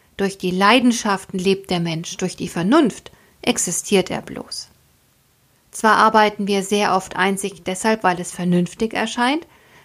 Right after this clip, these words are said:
aber fühlen tun wir trotzdem eine ganze Menge, selbst wenn es sich nur um Frust handeln sollte.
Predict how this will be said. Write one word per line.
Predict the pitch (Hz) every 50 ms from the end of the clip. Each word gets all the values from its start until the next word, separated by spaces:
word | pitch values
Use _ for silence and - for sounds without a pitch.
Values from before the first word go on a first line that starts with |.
| _ _ -
aber | 202 208 202 190 185
fühlen | - - - 311 320 302 226 196 202 226 233 - - _ _ _
tun | - - 208 185
wir | 185 175
trotzdem | - - - 339 339 - - 262 208 185
eine | - 180 175 175
ganze | - - 165 170 165 - 180 175
Menge, | 170 175 165 160 156 - - _ _ _ _ _ _
selbst | - - - 214 214 226 - - -
wenn | 202 208 220
es | 233 226
sich | - 254 240 -
nur | 220 214 -
um | 220 226
Frust | - - 302 311 285 - - 220
handeln | 196 180 175 170 170 170
sollte. | - 170 165 - - - -